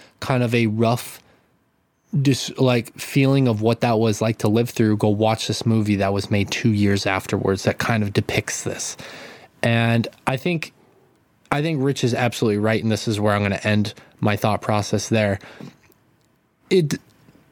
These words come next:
it doesn't matter how long you wait to talk about something. If you are a shitty storyteller or you do an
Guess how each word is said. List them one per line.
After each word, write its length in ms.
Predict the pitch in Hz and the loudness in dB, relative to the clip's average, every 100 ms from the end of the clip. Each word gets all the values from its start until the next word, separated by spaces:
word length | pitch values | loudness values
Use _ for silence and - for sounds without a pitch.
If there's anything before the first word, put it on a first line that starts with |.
| _ | _
it 140 | 165 151 | 2 4
doesn't 340 | 160 143 117 | 4 2 2
matter 460 | 104 98 110 151 147 _ _ _ _ _ _ _ _ _ _ - | 2 2 2 2 0 _ _ _ _ _ _ _ _ _ _ -6
how 220 | 131 127 | 0 2
long 520 | 117 110 110 131 147 - _ - | 2 2 2 2 0 -4 _ -4
you 140 | 123 117 | 0 2
wait 300 | 110 127 - _ _ _ _ _ _ _ - | 2 0 -2 _ _ _ _ _ _ _ -2
to 340 | 135 117 110 - - | 2 2 2 -4 -6
talk 280 | - 123 | -2 2
about 220 | 170 165 151 | 2 2 2
something. 400 | 175 165 175 - | 2 2 2 2
If 220 | 131 - | 0 2
you 160 | 139 123 | 2 4
are 180 | 127 | 2
a 40 | 117 | 2
shitty 440 | - - 139 139 | 0 -2 0 0
storyteller 720 | - - 123 151 165 165 175 | -2 0 0 2 0 2 0
or 160 | - 127 | 0 2
you 120 | 120 | 2
do 200 | 120 123 | 2 2
an 140 | 113 | 0